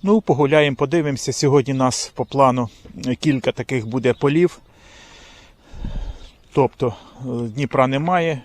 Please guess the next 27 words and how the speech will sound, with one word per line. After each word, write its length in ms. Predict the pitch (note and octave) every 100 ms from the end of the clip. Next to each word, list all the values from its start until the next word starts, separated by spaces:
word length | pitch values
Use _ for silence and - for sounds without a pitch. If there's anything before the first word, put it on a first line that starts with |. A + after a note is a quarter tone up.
| -
ходить 460 | - B2+ C3 A#2+
нема 280 | B2+ C#3+ E3+
де, 200 | D3+ D3
то 180 | - C3
будемо 340 | A#2 C#3 B2+
вже 160 | A#2 B2+
ходити 320 | - A2+ B2+ -
по 100 | A#2
полям. 380 | A2+ A2 G2+ - - - - - - -
Погуляємо, 520 | - A#2 C3 D#3 C#3+
подивимося. 500 | B2 A#2+ C#3 B2+ -
Сьогодні 380 | A#2 C3+ C3+ B2
в 40 | B2+
нас 420 | B2+ G#2+ - -
команда 500 | - B2+ B2+ A2+ A#2 F#2+
чотири 380 | - A#2+ C3+ A#2+
чоловіка. 640 | - B2+ B2+ E3+ - C#3 A#2 -
Юлія 420 | - B2+ C3 C3
Валерійович 520 | A#2 C3 C3 B2 A2+ -
сьогодні 280 | C3 A#2+
каже: 300 | A#2 B2 B2
«Я 80 | C3
не 120 | B2+
поїду, 380 | A#2+ C3+ D#3+ C3+
сьогодні 320 | - C3+ B2
я 100 | A#2+
бухаю, 520 | A2 B2 - F3 C#3+